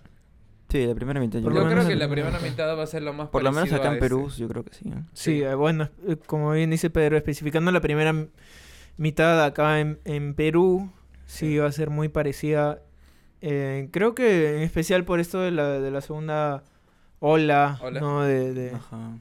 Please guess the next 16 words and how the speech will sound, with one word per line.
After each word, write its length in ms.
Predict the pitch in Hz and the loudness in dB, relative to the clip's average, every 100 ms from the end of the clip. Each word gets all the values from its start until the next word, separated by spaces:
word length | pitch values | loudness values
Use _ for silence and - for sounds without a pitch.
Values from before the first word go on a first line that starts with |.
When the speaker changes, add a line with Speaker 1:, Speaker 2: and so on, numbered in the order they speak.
| - | -18
Speaker 1:
sí, 100 | - - | -20 -20
pues. 160 | - - | -18 -12
Speaker 2:
de 60 | |
Speaker 1:
Y 40 | 143 | -8
Speaker 2:
coronavirus. 440 | 143 147 147 151 151 | -6 -4 0 2 2
Speaker 1:
aparte 220 | 151 123 | 2 0
que 80 | 123 | -2
no 80 | |
tenemos 260 | 120 120 123 | -2 -2 -2
vacuna 340 | 101 123 117 | -4 -4 -4
aún, 260 | 110 120 110 | -6 -8 -10
¿no? 80 | 117 - | -12 -8
Speaker 2:
Sí, 160 | 131 | -2
Speaker 3:
Aún. 80 | 170 147 | 0 0
Speaker 2:
entonces... 720 | 147 190 214 202 - 190 202 | -4 -2 -2 0 -2 -4 -4
Eh, 260 | 226 165 | -4 -4